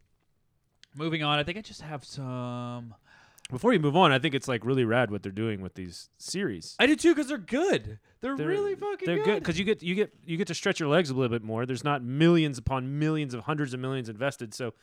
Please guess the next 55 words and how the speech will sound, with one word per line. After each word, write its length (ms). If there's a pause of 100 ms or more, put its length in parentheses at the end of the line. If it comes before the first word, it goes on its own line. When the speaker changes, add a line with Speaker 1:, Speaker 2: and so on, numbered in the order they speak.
(380)
Speaker 2:
people 200
can 140
kinda 240 (240)
creatively 520
have 140
a 40
little 140
bit 120
more 140
fun. 320
They're 100
not 180
as, 180
like, 240
I 100
think, 200
stranglehold 680 (140)
Speaker 1:
No. 500
Speaker 2:
on 260
story 460
and 120
things, 300
so 80
they 80
can 120
Speaker 1:
No. 40
Speaker 2:
really 220
start 220
to 80
explore 380
things. 380 (460)
I 100
think, 600 (600)
I 60
could 140
be 80
wrong, 340
but 100
I'm 100
hoping 560 (560)
that 220
they 120
are 240
starting 280
to 140
explore 420
more 220
genre 640
inside 500
these 200
things. 320
Now 220
that 100
kinda, 220
like, 280